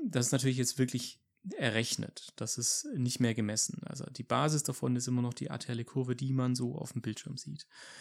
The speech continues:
Und das muss man wissen, weil die Absolutwerte dann natürlich nicht mehr ganz so aussagekräftig sind wie jetzt beim Pulmonalis oder Pico-Katheter und man da sich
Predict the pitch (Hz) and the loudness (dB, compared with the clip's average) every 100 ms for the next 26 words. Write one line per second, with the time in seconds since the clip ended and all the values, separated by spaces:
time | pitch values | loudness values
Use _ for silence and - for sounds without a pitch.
0 | - - 120 120 139 135 120 123 147 - | -16 2 4 8 8 8 6 8 10 10
1 | 165 160 - - - - 135 123 131 - | 10 6 4 -10 -16 -4 4 4 4 0
2 | 151 - 131 139 - 131 135 127 123 123 | 2 4 4 2 4 6 6 2 2 2
3 | 127 - 127 123 123 - _ - - - | 2 -2 0 2 0 -4 _ -20 -20 -20
4 | _ _ _ _ _ _ _ _ - 131 | _ _ _ _ _ _ _ _ 6 8
5 | 135 131 120 - 117 123 156 147 143 135 | 8 8 8 8 4 8 10 8 8 4
6 | 135 123 135 135 120 117 - 120 - 117 | 4 4 4 4 4 2 0 -4 -2 -2
7 | - 117 113 110 113 113 110 - 110 - | 0 2 2 2 2 0 0 -2 -4 0
8 | 123 117 113 117 131 120 117 110 - 127 | 2 2 2 2 2 2 0 -2 -4 -4
9 | 117 - 104 113 - 113 104 113 113 113 | -4 -4 -6 -6 -6 -6 -4 -2 0 0
10 | 110 - - _ 113 113 127 120 120 - | -2 -10 -20 _ 4 8 8 6 2 -4
11 | - | -8